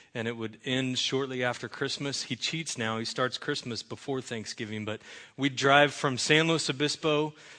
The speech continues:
to my grandma's house in Los Angeles, other side of Los Angeles, and, um, actually Fullerton, for those of you who know the area. Uh, and on the way down before Thanksgiving, we could only listen to Thanksgiving music.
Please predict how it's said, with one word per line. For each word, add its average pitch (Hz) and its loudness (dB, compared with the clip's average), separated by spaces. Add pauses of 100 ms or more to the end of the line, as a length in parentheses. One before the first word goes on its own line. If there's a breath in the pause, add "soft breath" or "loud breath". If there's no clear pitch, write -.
(140 loud breath)
to 139 0
my 127 4
grandma's 147 4
house 139 2
in 127 -2 (100)
Los 127 2
Angeles, 131 0
other 131 -2
side 127 -2
of 120 0
Los 120 0
Angeles, 117 -4 (320 loud breath)
and, 117 -2
um, 117 -4
actually 123 -4
Fullerton, 120 -6
for - -14
those 98 -8
of 98 -12
you 101 -8
who 104 -6
know 101 -6
the 101 -4
area. 117 -4 (500 loud breath)
Uh, 117 -2
and 127 0
on 135 -2
the 131 2
way 160 8
down 151 6
before 151 0
Thanksgiving, 139 0
we 127 -2
could 135 0
only 143 0
listen 135 0
to 117 -2
Thanksgiving 131 -4
music. 95 -6